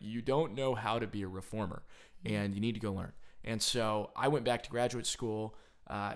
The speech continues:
Speaker 1: got a degree in public policy, and I ended up in Washington, D C, where I started jumping into the work world, uh, to work on policy, like poverty and economic development issues. And, uh, I remember a,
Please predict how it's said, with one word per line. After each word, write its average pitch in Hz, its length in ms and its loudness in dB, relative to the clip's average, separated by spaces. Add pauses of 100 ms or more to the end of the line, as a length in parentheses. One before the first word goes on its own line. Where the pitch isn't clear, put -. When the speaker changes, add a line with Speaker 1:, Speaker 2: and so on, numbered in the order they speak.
Speaker 1:
got 110 120 0
a 107 40 -2
degree 113 260 0
in 107 80 -2
public 113 280 12
policy, 117 760 -2 (380)
and 104 520 -2
I 110 120 -6
ended 139 260 4
up 131 120 8
in 113 100 12
Washington, 117 440 2
D 101 80 -4
C, 101 380 0
where 101 200 -4
I 107 60 -2
started 92 440 -4 (240)
jumping 123 260 0
into 110 120 -2
the 101 80 -2
work 127 280 0
world, 107 420 0
uh, 95 220 -4
to - 100 0
work 113 340 -2
on 101 320 -2
policy, 117 560 2
like 110 220 -8
poverty 110 400 0
and 98 80 -2
economic 98 340 -6
development 98 480 -6
issues. 101 320 -8 (500)
And, 131 360 6 (100)
uh, 123 300 8
I 131 80 8
remember 160 580 8
a, - 140 2